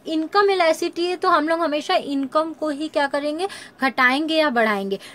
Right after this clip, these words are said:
जितना चेंज होगा इनकम में उतना हमारे क्वांटिटी डिमांडेड में चेंज होगा, तो इसका सही आंसर है ए। नेक्स्ट भी हम ऑप्शन पढ़ लेते हैं, "Quantity demanded to change is price," नहीं, प्राइस उस टाइम क्या होता है,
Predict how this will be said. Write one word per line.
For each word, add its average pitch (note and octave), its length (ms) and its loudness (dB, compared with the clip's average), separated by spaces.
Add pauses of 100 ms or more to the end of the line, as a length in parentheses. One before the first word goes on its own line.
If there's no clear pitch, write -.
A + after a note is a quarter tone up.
(100)
जितना C#4+ 380 0
चेंज E4 360 -2
होगा E4 220 0
इनकम C4 440 0
में F#4 140 0
उतना D4 340 0
हमारे C#4 260 2
क्वांटिटी B3 500 -2
डिमांडेड A3+ 500 0
में C#4+ 100 -2
चेंज G#3 320 -2
होगा, G3 180 -2
तो G#3+ 120 -6
इसका G#3+ 260 -2
सही D4 300 0
आंसर B3+ 420 -2
है - 0 - (320)
ए। G#3 180 2 (600)
नेक्स्ट C4 340 0
भी F4+ 80 2
हम F4+ 140 2
ऑप्शन D4 340 0
पढ़ B3+ 240 0
लेते D4 320 0
हैं, D#4+ 180 -6 (360)
"Quantity D4 440 4
demanded E4 500 0
to F4+ 120 -2
change C#4+ 300 -4
is D4+ 120 -6
price," G#3+ 300 0
नहीं, B3 220 0
प्राइस D4 380 2
उस E4 160 -4
टाइम D#4+ 200 0
क्या D#4+ 120 2
होता D4+ 200 2
है, F4 40 0